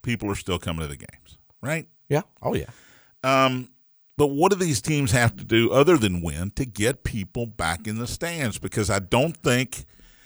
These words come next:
Speaker 1: that promotions are doing it. You know, hey, we're giving away the, you know, a free whatever.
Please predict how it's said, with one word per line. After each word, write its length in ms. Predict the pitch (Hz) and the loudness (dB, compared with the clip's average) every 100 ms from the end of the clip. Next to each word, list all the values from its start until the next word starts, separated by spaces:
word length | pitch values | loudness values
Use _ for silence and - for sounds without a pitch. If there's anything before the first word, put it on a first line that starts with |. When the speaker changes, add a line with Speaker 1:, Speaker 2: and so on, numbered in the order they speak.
| _ _ _ _ | _ _ _ _
Speaker 1:
that 320 | 113 110 - | 2 2 0
promotions 840 | - 107 104 120 - 123 120 120 - | -2 2 4 4 4 0 -2 -4 -4
are 140 | 104 | -2
doing 340 | 95 87 78 78 | -2 -4 -4 -8
it. 140 | 85 _ _ _ _ - | -10 _ _ _ _ -12
You 60 | 95 | -8
know, 140 | 95 | -2
hey, 280 | 139 160 147 | 2 4 4
we're 140 | 107 | 2
giving 260 | 104 131 127 | 0 0 2
away 360 | 120 123 127 117 | 6 6 8 6
the, 260 | 107 110 90 - - _ - | 2 0 -4 -16 -20 _ -10
you 120 | 107 | -6
know, 280 | 92 98 101 - | -4 -6 -8 -12
a 60 | - | -14
free 600 | - 117 131 127 120 95 - _ _ _ _ | -2 2 4 4 2 -4 -12 _ _ _ _
whatever. 460 | 107 113 110 67 | 2 6 4 2